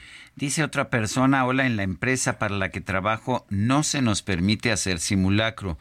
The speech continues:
mucho menos al personal de producción. Es muy lamentable que no piensen en sus empleados y que no haya una sanción. Eh, la empresa es Visa Pack en Tlalnepantla.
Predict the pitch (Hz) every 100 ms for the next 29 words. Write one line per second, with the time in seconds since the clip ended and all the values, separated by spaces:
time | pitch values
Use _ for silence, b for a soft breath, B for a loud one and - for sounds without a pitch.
0 | B B B 92 98 - 98 101 107 117
1 | - 113 - 107 - 92 87 92 87 -
2 | 92 87 90 123 117 85 101 110 107 101
3 | 87 76 107 113 110 95 90 92 101 101
4 | 98 101 95 B B B - 104 90 101
5 | - 98 85 95 98 123 131 110 80 -
6 | B B B 104 - 92 95 110 113 104
7 | 107 107 104 104 - 101 98 - 120 123
8 | 113 B B B B 92 90 90 90 87
9 | 110 110 117 104 104 - 90 90 127 -
10 | 95 - 107 127 - - 82 - 90 85
11 | 82 80 101 107 98 113 127